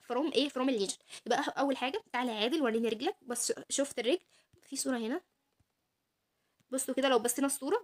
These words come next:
جاب نديول وقام مسح، خد المسحه وتمام كده، خدت السبيسمين كده، عملت اول حاجه، يبقى انا ممتاز جدًا، دكتور ممتاز، خدت سبيسمين.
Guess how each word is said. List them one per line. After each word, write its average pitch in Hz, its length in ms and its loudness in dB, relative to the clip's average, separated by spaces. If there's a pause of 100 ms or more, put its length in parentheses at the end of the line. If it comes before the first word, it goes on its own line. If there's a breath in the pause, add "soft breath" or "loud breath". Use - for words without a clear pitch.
جاب 254 180 6
نديول 294 340 6
وقام 262 340 6
مسح، 269 380 2
خد 285 160 2
المسحه 277 340 4 (160)
وتمام 240 500 0
كده، 269 160 -4
خدت - 180 -6
السبيسمين 233 460 -2
كده، 254 140 0
عملت 247 200 0
اول 269 160 0
حاجه، 277 160 -2
يبقى 262 180 0
انا 247 80 0
ممتاز 226 280 -4
جدًا، 240 280 -2
دكتور 240 260 -4
ممتاز، 233 340 -4 (280 loud breath)
خدت 311 160 -4
سبيسمين. 220 360 -2